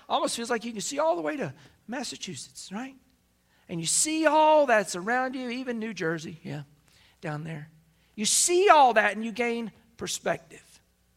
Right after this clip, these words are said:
On what's going on around you. It's fascinating when you go to these, uh, skyscrapers. You can go down to Charlotte and, and go into the Bank of America building, the Duke Energy building. You can go in those buildings,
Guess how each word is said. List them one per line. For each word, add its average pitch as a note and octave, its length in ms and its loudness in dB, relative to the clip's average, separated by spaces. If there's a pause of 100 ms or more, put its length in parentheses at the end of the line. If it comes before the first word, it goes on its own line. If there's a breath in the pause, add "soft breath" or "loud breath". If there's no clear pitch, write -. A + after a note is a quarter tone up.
(220)
On E3+ 140 -8
what's E3 180 -6
going D#3+ 220 -8
on F3 140 -4
around G#3 300 -6
you. C3+ 140 -14 (500)
It's - 140 -2
fascinating D4 560 2
when A#3 100 -2
you A3+ 80 -4
go A#3 340 2 (280 loud breath)
to A#3 160 -4
these, G3 340 -4 (260 loud breath)
uh, E3 320 -4 (420)
skyscrapers. G#3 520 2
You C4+ 80 -4
can F#4+ 40 -8
go F4 100 -2
down A3+ 260 4
to D3+ 180 -2 (160 soft breath)
Charlotte A#3 560 4
and, C#3 200 -6 (180 loud breath)
and F#3 100 -8
go G#3 140 0
into G3 120 -2
the E3+ 80 -8
Bank G3+ 220 -2
of F#3 80 -6
America F#3+ 360 -4
building, F3+ 580 -6 (420 loud breath)
the E3+ 60 -12
Duke F3 200 -10
Energy E3+ 240 -6
building. F3 220 -6
You A3+ 120 -4
can B3 120 -6
go A3+ 240 2
in A3+ 100 -2
those G#3+ 180 -6
buildings, A3 280 -2